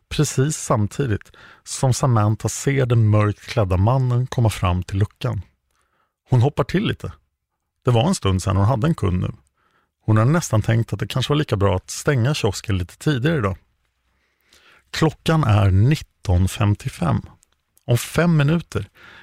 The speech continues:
är det dags att bomma igen kiosken för dagen. När mannen har fått sitt kaffe sträcker hon handen efter trasan som ligger prydligt ihopvikt bredvid diskhon.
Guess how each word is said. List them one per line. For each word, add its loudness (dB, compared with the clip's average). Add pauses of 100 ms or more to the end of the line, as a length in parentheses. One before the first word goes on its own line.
(100)
är 0
det 4
dags -4
att -4
bomma 2
igen 4
kiosken -2
för 2
dagen. -2 (1400)
När 2
mannen 2
har 2
fått -4
sitt -8
kaffe -4 (200)
sträcker -2
hon 4
handen 2
efter -2
trasan -4
som -2
ligger -2
prydligt -2
ihopvikt -4
bredvid 2
diskhon. -2